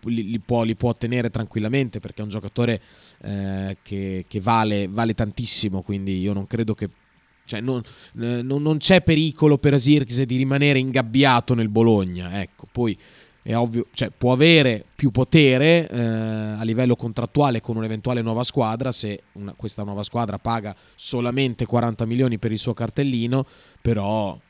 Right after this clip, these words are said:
io credo che ci si possa, ci si possa trovare, eh, a metà strada tra, tra, tra le due parti. E poi, come dicevi tu, Marco, Zirkzee qua sta molto bene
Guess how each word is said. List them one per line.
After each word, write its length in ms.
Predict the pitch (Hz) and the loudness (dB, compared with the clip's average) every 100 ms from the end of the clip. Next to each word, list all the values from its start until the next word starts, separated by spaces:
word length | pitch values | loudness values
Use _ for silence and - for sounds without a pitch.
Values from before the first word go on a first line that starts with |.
| 95 | -10
io 160 | 98 | -10
credo 260 | 92 95 92 | -8 -8 -8
che 320 | 90 87 82 | -8 -10 -10
ci 140 | - 107 | -8 -6
si 140 | - | -6
possa, 480 | - 131 110 - 117 | -2 -2 -2 -6 -8
ci 140 | - 131 | -6 -6
si 160 | 110 | -6
possa 340 | - 131 - 117 | -4 -4 -2 -4
trovare, 600 | 123 123 127 117 110 101 - - - | -2 0 2 2 0 -6 -12 -20 -12
eh, 60 | 117 | -6
a 560 | 113 113 110 113 110 120 | -4 -2 -2 -4 -4 -4
metà 260 | 120 123 | -2 -2
strada 540 | 113 135 117 104 98 104 | -2 -2 0 0 -2 -4
tra, 400 | 101 98 95 92 92 92 90 | -4 -4 -4 -6 -8 -10 -12
tra, 320 | - 101 92 90 | -8 -6 -6 -8
tra 140 | 104 | -6
le 80 | 104 | -4
due 160 | 98 95 | -2 -2
parti. 580 | 107 90 92 - 98 - _ - | -2 -2 -6 -6 -6 -8 _ -14
E 60 | 104 | -8
poi, 160 | 104 | -6
come 220 | 101 101 | -6 -6
dicevi 300 | 98 - 101 98 | -6 -4 -6 -4
tu, 100 | 101 | -4
Marco, 480 | 104 104 - 95 | -4 -6 -6 -8
Zirkzee 460 | 101 104 101 98 98 | -4 -2 -2 -4 -6
qua 240 | 113 107 | -2 -2
sta 180 | 98 107 | -2 -6
molto 300 | 104 110 104 | -2 -2 -2
bene 360 | 107 98 98 | -2 -2 -2